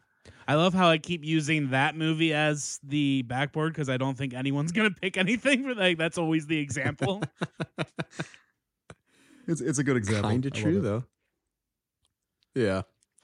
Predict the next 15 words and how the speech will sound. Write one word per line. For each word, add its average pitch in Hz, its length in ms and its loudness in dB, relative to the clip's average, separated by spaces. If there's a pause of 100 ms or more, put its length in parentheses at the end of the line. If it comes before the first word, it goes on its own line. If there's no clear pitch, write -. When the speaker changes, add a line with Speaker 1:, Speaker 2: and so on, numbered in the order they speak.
(560)
Speaker 3:
All 110 120 4
right, 139 300 4
Vince, 131 460 2
you 135 240 6
are 117 160 6
on 139 340 4
the 151 80 0
clock. 101 520 0 (300)
Speaker 2:
All 101 140 -4
right, 101 260 -4
for 123 300 -4
the, 117 260 2
uh, 104 480 0 (500)
the 104 420 -4
first - 500 -4